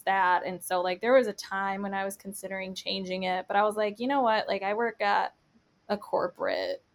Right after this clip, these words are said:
like, a corporation where I don't get to, like, use that. And so I wanna, like, keep something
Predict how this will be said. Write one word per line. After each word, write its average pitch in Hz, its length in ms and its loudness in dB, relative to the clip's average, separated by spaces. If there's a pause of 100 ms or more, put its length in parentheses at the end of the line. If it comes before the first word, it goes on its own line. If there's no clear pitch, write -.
like, 214 140 -2
a 208 60 -4
corporation 196 680 -2
where 185 140 0
I 185 100 0
don't 180 220 -2 (160)
get 170 180 -2
to, 170 100 -4
like, 165 260 0
use 170 260 -4
that. 214 200 2
And 208 160 -4
so 175 160 -4
I 175 100 0
wanna, 180 280 -4
like, 175 240 -4
keep - 260 -18
something - 680 -10